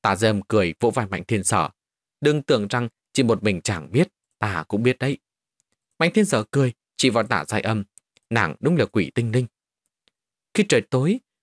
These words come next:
Mạnh Thiên Sở dẫn theo hai người tranh thủ buổi đêm đi đến thư phòng Mạnh Thiên Sở. Không cần phải nói, chỉ nhìn lệnh bài bên hông là biết thám tử của Đông Sưởng rồi. Hai người thi lễ với Mạnh Thiên Sở. "Đại nhân, theo lời đại nhân giao phó,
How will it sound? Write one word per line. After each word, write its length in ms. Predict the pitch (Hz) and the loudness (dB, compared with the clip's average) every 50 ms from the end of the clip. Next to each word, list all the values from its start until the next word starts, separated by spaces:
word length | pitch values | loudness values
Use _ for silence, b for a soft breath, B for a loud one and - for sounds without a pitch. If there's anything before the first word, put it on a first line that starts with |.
| _ | _
Mạnh 140 | - 143 143 | 0 0 2
Thiên 140 | - 202 202 | 4 2 2
Sở 160 | 196 - 98 | 2 0 0
dẫn 200 | 87 - - 127 | 0 0 -2 -2
theo 160 | - 135 120 | -2 -4 -4
hai 220 | 113 110 117 117 101 92 | -4 -4 -4 -4 -4 -2
người 260 | 101 98 90 85 82 - | 0 0 0 0 -2 -2
tranh 160 | - 107 101 | -4 -4 -4
thủ 120 | - - 98 | -4 -6 -6
buổi 240 | 87 - 92 76 - | -4 -4 -6 -4 -4
đêm 200 | - 120 135 131 - _ _ _ _ _ - | -2 -2 -2 -2 -4 _ _ _ _ _ 0
đi 100 | 127 120 | 2 4
đến 180 | 110 120 143 | 4 2 2
thư 200 | - - 113 98 - | 2 0 0 0 0
phòng 240 | - 104 87 80 - - | -2 -4 -4 -4 -4 -6
Mạnh 140 | 95 - | -6 -4
Thiên 180 | - - 104 85 | -4 -4 -4 -4
Sở. 260 | - - 92 82 67 - _ _ _ _ _ _ _ _ _ | -2 -2 -2 -2 -2 -6 _ _ _ _ _ _ _ _ _
Không 260 | - - 117 110 104 | -2 -2 0 0 0
cần 160 | 98 - 101 92 | 0 -2 -2 -2
phải 160 | - 92 78 | -2 -4 -4
nói, 300 | 76 92 101 139 185 208 - _ _ _ _ _ _ | -4 -4 -2 -2 -2 -4 -6 _ _ _ _ _ _
chỉ 120 | - 139 | 0 2
nhìn 200 | 131 123 131 113 | 2 2 2 2
lệnh 140 | 104 120 104 - | 2 0 -2 -2
bài 280 | - 120 117 113 113 - - | -2 -2 0 0 -2 -2 0
bên 180 | 151 175 170 | 0 -2 0
hông 220 | 151 151 170 180 160 - _ _ _ _ _ | 0 -2 -2 -2 -2 -4 _ _ _ _ _
là 140 | - 113 104 | -2 0 0
biết 200 | 95 120 151 - - 156 147 - _ _ _ _ _ _ - | 2 2 0 0 -2 -4 -6 -8 _ _ _ _ _ _ -6
thám 200 | - 151 190 220 | -2 0 0 0
tử 280 | - - 117 95 82 - | 2 0 0 0 0 -2
của 100 | - 113 | -2 -2
Đông 180 | 104 107 98 90 | 0 0 -2 -4
Sưởng 240 | - - 107 80 73 | -4 -4 -4 -4 -4
rồi. 160 | - 92 87 82 - _ _ _ _ _ _ _ _ _ _ _ _ _ _ _ _ _ _ _ | -6 -6 -6 -6 -8 _ _ _ _ _ _ _ _ _ _ _ _ _ _ _ _ _ _ _
Hai 200 | - - 120 120 | -2 0 0 2
người 280 | 110 95 98 82 80 - - | 2 2 2 2 0 0 -2
thi 120 | 123 117 | -2 0
lễ 120 | 101 107 92 | 2 0 0
với 140 | - 156 | 0 -2
Mạnh 160 | 143 117 92 - - | -2 -4 -4 -4 -4
Thiên 160 | - 107 92 | -4 -4 -2
Sở. 280 | - - 101 85 71 - _ _ _ _ _ _ _ _ _ _ _ _ _ - | -2 0 0 0 -2 -4 _ _ _ _ _ _ _ _ _ _ _ _ _ -6
"Đại 200 | 107 110 107 87 | -2 0 0 0
nhân, 260 | 92 - 107 104 104 - _ _ _ _ _ _ | 0 0 0 0 -2 -6 _ _ _ _ _ _
theo 100 | - 190 | 0 0
lời 120 | 160 151 127 | 2 2 2
đại 120 | 117 104 | 2 2
nhân 200 | 120 127 139 120 | 0 0 -2 -2
giao 240 | 113 - 127 117 117 | -2 -4 -4 -4 -6
phó, 320 | - - 120 120 151 190 | -6 -6 -4 -4 -2 -4